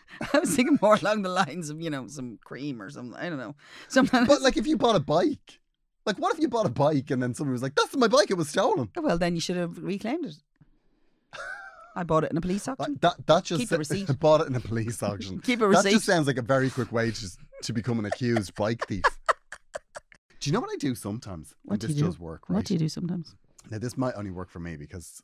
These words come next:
Speaker 2: I have a certain level of psychosis. <laughs> That's very accessible
Speaker 1: I
Speaker 2: to
Speaker 1: cannot
Speaker 2: these
Speaker 1: wait
Speaker 2: sort
Speaker 1: for
Speaker 2: of
Speaker 1: this.
Speaker 2: tricks.
Speaker 1: I cannot wait for this one.
Speaker 2: What I sometimes do is I, I buy things I don't need, like, you know,
Speaker 1: Oh.
Speaker 2: online shopping. Like,
Speaker 1: All the
Speaker 2: when,
Speaker 1: time.
Speaker 2: when I'm out, I'm like, "Oh yeah, I'll go in and have a."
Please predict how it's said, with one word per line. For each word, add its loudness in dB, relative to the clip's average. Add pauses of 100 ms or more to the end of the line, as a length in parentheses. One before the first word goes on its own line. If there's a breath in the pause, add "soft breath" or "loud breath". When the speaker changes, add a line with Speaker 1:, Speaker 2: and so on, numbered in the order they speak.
Speaker 2:
I -10
have -14
a -20
certain -14
level -12
of -12
psychosis. -2
<laughs> 2
That's -4
very -8
accessible -8
Speaker 1:
I -2
Speaker 2:
to -6
Speaker 1:
cannot -2
Speaker 2:
these -4
Speaker 1:
wait -2
Speaker 2:
sort -2
Speaker 1:
for -2
Speaker 2:
of 0
Speaker 1:
this. -4
Speaker 2:
tricks. -4
Speaker 1:
I -6
cannot 2
wait 0
for -4
this -2
one. -6
Speaker 2:
What 4
I 4
sometimes -2
do 0
is -10 (320)
I, -2
I -6
buy -4
things -8
I -8
don't -8
need, -10
like, -10
you -4
know, -4
Speaker 1:
Oh. 2
Speaker 2:
online -4
shopping. -6 (260)
Like, 0
Speaker 1:
All 2
the 0
Speaker 2:
when, 0
Speaker 1:
time. 0
Speaker 2:
when 4
I'm 0
out, 4
I'm 2
like, -4
"Oh 0
yeah, 4
I'll 4
go -6
in -4
and -8
have -8
a." -8